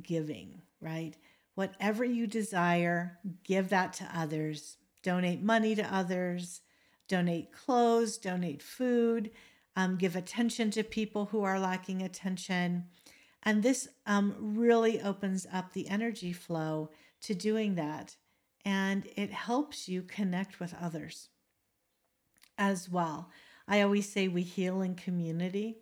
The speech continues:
So we heal these emotional traits in community as well. And giving is a great way to do that.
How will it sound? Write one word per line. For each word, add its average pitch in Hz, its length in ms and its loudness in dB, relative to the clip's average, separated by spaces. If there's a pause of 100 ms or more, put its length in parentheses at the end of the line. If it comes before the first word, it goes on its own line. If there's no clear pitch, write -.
(540)
So - 140 2
we 214 160 2
heal 240 400 2
these 214 260 -4
emotional 190 600 0
traits 175 420 -4
in 180 140 -4
community 180 720 0
as 175 180 -6
well. 151 320 -2
And 180 220 0
giving 180 400 -2
is 175 180 -6
a 170 60 -8
great 165 260 -4
way 160 240 0
to 160 160 -10
do 151 160 -6
that. 147 340 -10